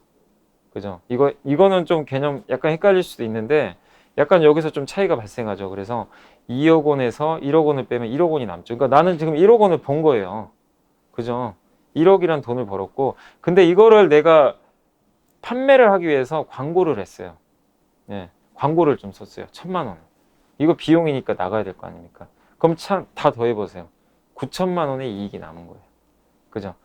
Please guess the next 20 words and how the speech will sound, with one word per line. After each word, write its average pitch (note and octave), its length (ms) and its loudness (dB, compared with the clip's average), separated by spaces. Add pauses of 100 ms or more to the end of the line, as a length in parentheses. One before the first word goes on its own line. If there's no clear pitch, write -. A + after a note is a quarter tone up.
(240)
그럼 D#3+ 160 -2
구천만 G#3 460 2
원의 E3+ 220 0
이익이 C#3 180 -4
남았는데 A2+ 640 -4 (460)
아까 D3+ 200 4
말씀드렸잖아요. A2 920 -2 (260)
그 G#2+ 180 -6
자본은 D3 540 -2
내 G2+ 140 -2
돈이라 B2 320 -4
그랬죠. - 360 -20 (400)
구천만 E3 520 -2
원의 C3+ 200 -4
이익이 G#2 480 -10
여기 F#2 180 -10
자본에 G#2 420 -12
찍히-, - 240 -20
이익이라는 D3+ 680 -2
건 G3 280 -2